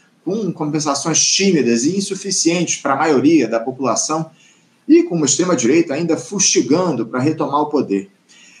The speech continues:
Sofia, o, o governo Lula passou nesse teste de primeiro ano de mandato?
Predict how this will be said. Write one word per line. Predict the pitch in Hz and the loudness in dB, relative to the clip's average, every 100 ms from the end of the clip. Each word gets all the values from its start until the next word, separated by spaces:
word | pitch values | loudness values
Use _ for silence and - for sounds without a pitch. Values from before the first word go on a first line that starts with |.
| _ - | _ -6
Sofia, | 294 269 311 247 | -2 2 4 4
o, | 247 381 403 370 | 0 -2 0 2
o | |
governo | 302 208 202 190 | 2 2 2 2
Lula | 208 196 185 180 170 - | 2 2 2 0 -4 -4
passou | - 180 - 214 165 131 - | -4 -4 -2 0 -2 -2 -10
nesse | 143 156 147 - 147 139 | -2 0 2 0 0 0
teste | 170 165 - 120 | 0 0 -2 -4
de | 127 | -4
primeiro | 131 131 143 139 | -4 0 0 0
ano | 139 | -4
de | 127 | -4
mandato? | 107 90 135 139 139 | -4 -2 -2 -2 -4